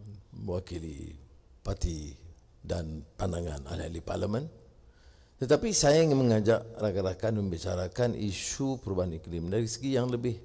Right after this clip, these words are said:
menyeluruh. Ini kita bicara soal kemampanan, sustainability. Dan selalunya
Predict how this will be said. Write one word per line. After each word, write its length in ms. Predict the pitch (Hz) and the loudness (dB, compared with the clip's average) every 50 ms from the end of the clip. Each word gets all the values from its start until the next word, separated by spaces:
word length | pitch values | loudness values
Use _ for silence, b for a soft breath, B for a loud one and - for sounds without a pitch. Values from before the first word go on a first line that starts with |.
| - - | -8 -4
menyeluruh. 400 | 139 120 104 90 82 - - - - - b b b b - 135 | -2 -2 -2 -2 -4 -6 -8 -12 -16 -20 b b b b -4 -2
Ini 160 | 147 190 175 | 0 2 4
kita 160 | 160 135 143 | 4 4 4
bicara 400 | 123 123 - - 117 120 135 131 | 4 4 4 6 6 6 6 6
soal 640 | - - 123 104 - - - 117 127 127 123 120 127 - B B B B B | 4 4 2 2 2 2 2 2 4 4 2 2 0 -4 B B B B B
kemampanan, 880 | - - 123 127 120 117 117 113 113 113 123 117 113 110 95 78 71 69 | 2 2 4 4 4 4 2 2 0 0 0 2 2 0 0 -2 -2 2
sustainability. 1300 | - - - - - - - - - - 143 143 131 127 120 113 110 98 95 98 - - - 64 - - - - - _ _ b b b b b b b b b | 4 6 6 6 6 4 2 2 2 4 4 4 4 4 2 2 0 0 -2 -4 -6 -8 -12 -14 -14 -16 -20 -20 -20 _ _ b b b b b b b b b
Dan 320 | - 110 131 135 131 127 | 2 6 6 6 6 6
selalunya 800 | 120 - 135 139 139 139 139 147 156 175 190 208 214 190 170 - | 2 4 6 8 8 8 8 6 6 4 4 4 4 4 2 0